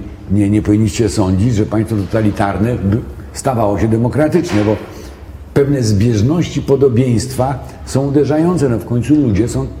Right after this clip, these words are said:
tacy sami, mają na ogół po, e, parę, pa-, parę rąk, parę nóg, dwo-, dwoje oczu, uszu, prawda? Mówią, e, ubierają się, cieszą, kochają, nienawidzą, więc no,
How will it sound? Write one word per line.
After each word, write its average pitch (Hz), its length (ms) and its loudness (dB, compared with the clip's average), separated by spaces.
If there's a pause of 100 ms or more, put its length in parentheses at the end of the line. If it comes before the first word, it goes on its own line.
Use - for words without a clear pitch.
(140)
tacy 135 260 -2
sami, 160 320 0
mają 67 340 -4 (280)
na 78 120 0
ogół 113 300 0
po, 67 200 -6 (800)
e, 73 480 -4
parę, 87 320 0 (180)
pa-, 87 100 -6
parę 90 420 -2
rąk, 85 440 0
parę 90 400 -2
nóg, 90 460 0
dwo-, 90 480 0
dwoje 87 400 0
oczu, 110 640 0
uszu, 107 540 0
prawda? 107 440 -2 (400)
Mówią, 120 760 2 (440)
e, 104 100 2
ubierają 107 840 2
się, 127 220 0
cieszą, 113 500 0
kochają, 107 540 -2
nienawidzą, 107 760 2 (460)
więc 123 300 2
no, 127 340 0